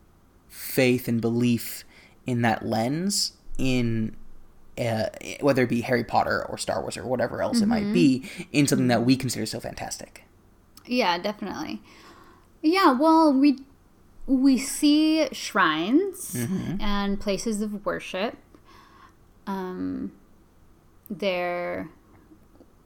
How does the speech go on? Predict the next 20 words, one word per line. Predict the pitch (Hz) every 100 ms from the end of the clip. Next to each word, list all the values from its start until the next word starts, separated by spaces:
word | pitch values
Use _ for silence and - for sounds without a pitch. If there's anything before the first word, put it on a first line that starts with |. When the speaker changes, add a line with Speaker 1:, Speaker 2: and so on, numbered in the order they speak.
| _ _ _ _ _ _ _ _ _ _ -
Speaker 2:
yeah, | 320 311 175
it, | 165 156 -
it | - 214
seems | - 269 262
like | 247
there | 233 202
are | 196
some | 190 - - 220 208 208 202 202 202 - _ _ _ _ _ _ _ - - 202
beliefs | 208 196 262 349 - -
that | 196 165
have | 185
been | 180 185
passed | - 175 160 - -
down | - 165 165 170 175 185 -
in | - 185 185
certain | - - - 190 185
sects | - 202 - - - - -
of | 294 -
people. | 320 311 349 370 403 - - - - - _ _ _ _ - - - -
And | 208 202 196 190 185 185 185